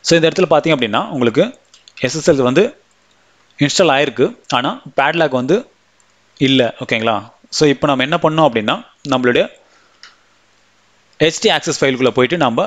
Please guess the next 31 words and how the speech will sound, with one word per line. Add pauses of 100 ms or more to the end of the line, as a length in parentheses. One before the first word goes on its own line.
(120)
ரீடைரக்ட்
பண்ணோம்.
ஓகேங்களா? (380)
So (120)
ரீடைரக்ட்
பண்ண (2500)
நம்மளுடைய (120)
கோடை
நாம
காப்பி
பண்ண
வேண்டியிருக்கு. (100)
ஓகேங்களா? (200)
So
இதுதான்
எச்
டி
ஆக்சஸோட
கோடு. (260)
நான்
இதை
காப்பி
பண்றேன். (1300)
காப்பி
பண்ணிட்டு (1900)
so
இங்க
இருக்க
என்னோட
எச்
டி